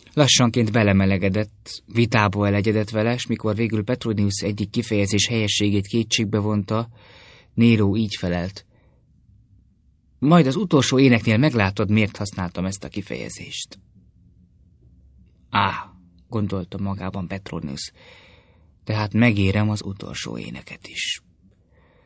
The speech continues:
Ennek hallatára némelyiküknek megfordult a fejében: "Jaj nekem,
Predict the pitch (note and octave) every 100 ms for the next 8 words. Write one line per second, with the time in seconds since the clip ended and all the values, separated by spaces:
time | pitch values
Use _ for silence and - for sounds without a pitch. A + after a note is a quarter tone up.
0 | _ _ _ _ _ _ _ _ _ -
1 | _ D#3+ D#3 A2+ C#3+ C3 A2 A2+ G#2+ A#2
2 | C3 A2 G#2 A2+ A2+ G#2+ A#2+ - G#2 G2
3 | F#2+ G2+ G#2+ G#2 G2 G#2 G#2 - _ _
4 | _ _ - - - - - B2+ A#2 G#2+
5 | G2+ G2+ F#2+